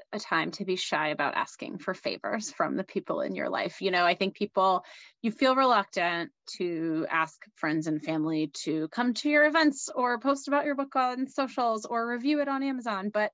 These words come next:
you know, I think by and large, this is the time that you need to be asking for all those favors. Um, and I think in general, people are really happy to do those kind of things for you, um, you know, or t-, even more tangential connections. Your,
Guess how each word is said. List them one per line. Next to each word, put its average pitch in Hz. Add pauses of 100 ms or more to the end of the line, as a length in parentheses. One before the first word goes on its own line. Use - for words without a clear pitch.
you 247
know, 202 (340)
I 247
think 233 (160)
by 233
and 254
large, 226
this 208
is 202
the 190
time 185
that 180
you 175
need 180
to 185
be 180
asking 254
for 294
all 302
those 294
favors. 294
Um, 196
and 202
I 196
think 208 (100)
in 202
general, 190
people 208
are 190
really 185
happy 180
to -
do 165
those 180
kind 202
of 220
things 262
for 277
you, 294 (440)
um, 202 (280)
you -
know, 226
or 240
t-, 220 (260)
even 240
more 233
tangential 214
connections. 185
Your, 285